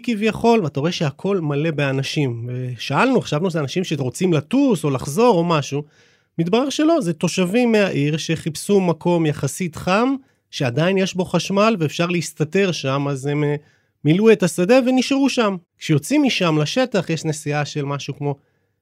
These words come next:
חצי שעה לערך, ובדרך כבר אפשר לקלוט את, אה, גודל האירוע. אתה רואה את העמודי חשמל בצדדים שהם נופלים,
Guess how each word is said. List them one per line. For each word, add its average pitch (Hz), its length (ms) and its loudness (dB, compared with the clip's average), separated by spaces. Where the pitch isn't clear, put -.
חצי 180 340 -2
שעה 160 260 2
לערך, 185 560 0
ובדרך 151 600 0
כבר 156 180 0
אפשר 156 260 -2
לקלוט 151 360 -2
את, 143 180 -4
אה, 143 160 2
גודל 165 320 6
האירוע. 139 460 4
אתה 123 140 -4
רואה 143 100 2
את 156 100 -2
העמודי 151 380 0
חשמל 156 460 -2
בצדדים 143 600 -2
שהם 143 300 0
נופלים, 135 540 -4